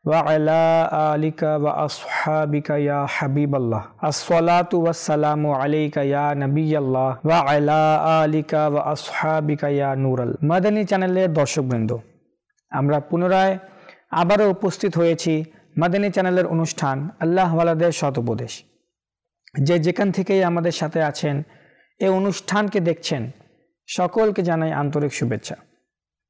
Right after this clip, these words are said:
আসুন, প্রথমে আমরা প্রিয় নবী সাল্লাল্লাহু তাআলা আলাইহি ওয়া আলিহি ওয়াসাল্লামের উপর দুরূদ শরীফ পাঠ করার একটি ফজিলত শুনি। আমাদের প্রিয় নবী রাসূল আরবি হুজুর সাল্লাল্লাহু তাআলা আলাইহি ওয়া আলিহি ওয়াসাল্লামের উপর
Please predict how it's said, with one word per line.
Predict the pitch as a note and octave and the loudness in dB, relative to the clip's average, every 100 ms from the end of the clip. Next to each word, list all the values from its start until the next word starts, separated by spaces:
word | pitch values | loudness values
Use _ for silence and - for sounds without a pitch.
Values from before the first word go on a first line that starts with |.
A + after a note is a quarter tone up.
| - | -10
আসুন, | - D3 D#3 B2+ - - - - _ - | -6 -4 -4 -6 -10 -20 -20 -20 _ -4
প্রথমে | G3+ A3 A3+ | -2 0 0
আমরা | G#3 G#3 | 2 2
প্রিয় | G#3 G#3 G#3+ | 2 2 2
নবী | G#3 G3 | 2 0
সাল্লাল্লাহু | - F#3+ F3+ F3+ F3+ F#3+ | 0 0 2 2 2 2
তাআলা | F#3 D3+ E3+ D#3+ | 2 2 4 2
আলাইহি | D#3 E3 E3 | 2 2 0
ওয়া | D#3 | 0
আলিহি | D#3 D#3 | 0 0
ওয়াসাল্লামের | D3+ - D3 D3+ D3 B2 | -2 -2 -2 0 0 -2
উপর | B2 B2+ C#3+ _ _ - _ - | -2 -4 -4 _ _ -20 _ -2
দুরূদ | D3+ G3+ A#3 A#3+ | 0 2 0 0
শরীফ | A#3 A3 A#3 - | 0 0 -2 0
পাঠ | F#3 E3+ | 0 0
করার | F3 E3+ | 0 0
একটি | D3+ E3+ | 0 -4
ফজিলত | - D3+ C#3+ C#3+ | -2 0 0 -2
শুনি। | - A#2 G#2 - _ _ _ - | -2 -4 -6 -10 _ _ _ -2
আমাদের | F3 A3 A#3+ | 0 2 2
প্রিয় | A#3 A3+ A3+ | 2 2 2
নবী | A3 G#3+ | 2 2
রাসূল | G3+ F3+ G#3+ | 2 2 4
আরবি | F#3+ F3 F3+ G3 | 4 4 4 2
হুজুর | F3 E3+ G#3+ | 2 2 0
সাল্লাল্লাহু | - F#3+ F3 E3 F3 F3 F#3 | 0 0 2 2 2 2 0
তাআলা | E3+ D3+ D#3+ E3 E3 | 0 2 2 2 2
আলাইহি | D3+ E3 F3+ E3+ | 0 0 0 2
ওয়া | D#3+ | 2
আলিহি | D3+ D#3 | 2 0
ওয়াসাল্লামের | D#3 - C#3+ D3 D3+ C#3 | -2 -2 -2 0 0 0
উপর | C#3 A#2+ | 0 -2